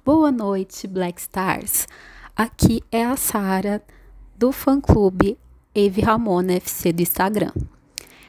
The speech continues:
Este podcast que foi muito pedido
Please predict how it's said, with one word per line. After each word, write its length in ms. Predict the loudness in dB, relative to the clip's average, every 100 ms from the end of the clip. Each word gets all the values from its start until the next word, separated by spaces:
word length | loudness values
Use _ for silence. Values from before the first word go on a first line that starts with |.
| _ _ _
Este 320 | 4 4 2
podcast 580 | 2 2 2 0 0 -2
que 240 | -4 -4 -6 -14
foi 260 | -4 -2
muito 760 | 0 -2 0 2 2 0 2 2 2
pedido 600 | 0 0 0 -4 -2 -4